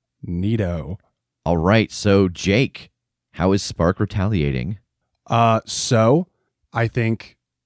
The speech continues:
Speaker 1: various parts of the armor kind of operate independently here. Like, the gremlins do their individual duties. So the hands are going to grab onto the tail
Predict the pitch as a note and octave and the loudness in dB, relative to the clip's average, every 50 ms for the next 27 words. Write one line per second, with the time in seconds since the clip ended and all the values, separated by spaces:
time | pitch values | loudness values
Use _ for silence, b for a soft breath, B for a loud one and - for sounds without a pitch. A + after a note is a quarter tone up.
0 | _ _ - G2 F#2+ G#2+ G#2 G#2+ G#2+ A#2 A#2+ B2+ B2+ - - - A#2+ B2 A#2+ - | _ _ -12 -6 -4 -2 0 0 2 2 2 2 0 -2 0 0 2 2 2 0
1 | D3 C3+ C#3+ C#3+ B2 C3 B2+ B2 B2+ B2+ C#3 D3+ D#3 - - - B2 A#2 A#2+ B2 | 0 2 2 2 2 2 2 4 4 4 4 2 2 0 -2 -2 0 2 2 2
2 | A#2+ A#2 - - A2 A2+ - - A#2+ A#2 A#2 A#2+ C3+ - - - - _ _ _ | 2 0 -2 -4 -4 -2 0 2 2 4 4 4 2 0 -4 -10 -20 _ _ _
3 | _ _ _ - B2 A#2+ A#2+ C#3 C3 - B2 D3 F#3 F3+ D3+ A2 G#2 A#2 A2 G#2+ | _ _ _ -4 -2 0 2 2 2 2 2 4 6 6 4 2 0 -2 -6 -4
4 | F#2+ A2+ G2+ F2 F2+ F#2+ G2+ G#2 G#2+ - G#2+ G#2 G2 F#2+ G2+ G#2 A2+ A#2 A#2+ B2 | -4 -4 -6 -6 -6 -4 -4 -4 -4 -4 -6 -8 -6 -4 -2 0 2 2 2 4
5 | B2 B2 C3 B2 - - - _ _ _ _ _ _ _ _ - G#2 F#2 A2 A2+ | 4 4 2 2 -2 -6 -12 _ _ _ _ _ _ _ _ -14 -6 -2 0 2
6 | A#2+ B2+ B2+ B2 G#2+ B2+ B2+ B2 B2+ A#2+ C#3 B2+ B2 C3 B2+ B2+ A2+ G#2+ C3+ C#3+ | 4 4 4 4 2 2 0 0 2 2 2 2 2 2 2 2 2 4 4 4
7 | C#3 B2 A2+ A#2+ B2 B2 - - _ _ _ _ _ _ _ - - - - C3 | 4 4 2 0 0 -2 -4 -8 _ _ _ _ _ _ _ -14 -6 -2 2 4
8 | A#2 A2+ A2+ G#2+ G#2+ G#2+ F#2+ - _ _ _ _ _ _ _ _ - A2+ A2+ G#2+ | 4 4 4 4 4 2 0 -4 _ _ _ _ _ _ _ _ -10 -6 -6 -4
9 | F#2 A2+ C3 C#3+ D3+ D#3+ D#3 D3+ C3 B2+ B2+ B2 B2 B2 B2 A2+ A#2+ A#2 G2+ F#2+ | -2 -2 0 0 2 2 2 0 0 0 -2 0 0 0 0 -2 -2 -4 -4 -2
10 | G2+ G#2+ A2 A#2 B2+ B2+ B2 A#2+ B2 B2+ C3 B2 - B2+ B2 B2 B2+ C3+ - - | 0 0 2 2 2 2 2 2 2 2 0 0 -2 -2 0 0 0 0 0 0
11 | - D3+ - D3+ A#2+ B2 D3+ D3+ - | 0 2 2 4 4 2 2 -2 -6